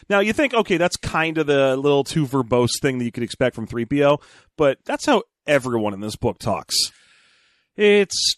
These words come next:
Speaker 2: true. And I
Speaker 1: I mean, there's that scene, we mentioned it in the previous episode where we also briefly talked about this, where when Han's like, "I get, I, I got mad at one of these Drovians and I feel like taking a swing at him, but I shouldn't,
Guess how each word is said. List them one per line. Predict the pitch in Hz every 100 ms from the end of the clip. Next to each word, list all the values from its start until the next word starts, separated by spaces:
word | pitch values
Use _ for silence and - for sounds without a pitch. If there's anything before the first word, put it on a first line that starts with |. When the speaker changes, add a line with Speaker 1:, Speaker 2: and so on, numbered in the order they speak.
| -
Speaker 2:
true. | - - - 110 120 123 127 127 127 123 -
And | 175
I | 202 202 185 - - - - - _ _ _ _ _ _ -
Speaker 1:
I |
mean, | 220
there's | 294 285
that | 277
scene, | 285 233 208
we | 185 233 220 175
mentioned | 240 226
it | 190 170
in |
the | 151
previous | 170 175 151 156
episode | 147 143 147 127
where |
we | 123 123
also | 139 131
briefly | 117 135 -
talked | 123 135
about | 120 120
this, | 120 113 - - -
where | - 160 156
when | 151
Han's | 143 180 196
like, | 165 156 -
"I | 143
get, | 147 156
I, | 151 -
I | 147
got | 156 143
mad | 135 139
at | 139
one | 131
of |
these | 127 120
Drovians | 139 123 120 110
and | 120
I |
feel | 123 135
like | 127
taking | 131 123 117
a |
swing | - 127 123
at |
him, | 131 143 _ - _
but | 156
I | 139
shouldn't, | 123 - 220 120